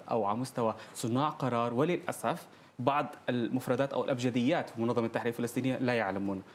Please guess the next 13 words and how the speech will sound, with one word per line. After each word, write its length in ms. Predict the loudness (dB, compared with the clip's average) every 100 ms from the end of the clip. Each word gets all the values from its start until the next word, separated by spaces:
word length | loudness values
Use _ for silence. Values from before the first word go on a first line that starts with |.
| -20 -20 -4
وإحنا 920 | 0 2 2 0 -4 -2 0 0 0 0
ممكن 440 | 2 2 2 0
أنت 120 | 2
تلمس 300 | 2 2 2
هذا 140 | 0 0
الحكي 260 | -2 -4
لما 220 | -4 -2 -6 -10 -10
تتحدث 360 | -4 -2 0
مع 180 | 0 0
أحد 160 | 0 -2
الأشخاص 480 | -2 -4 -2 -2 -2
إنه 240 | 0 0
أنت 240 | 0 -2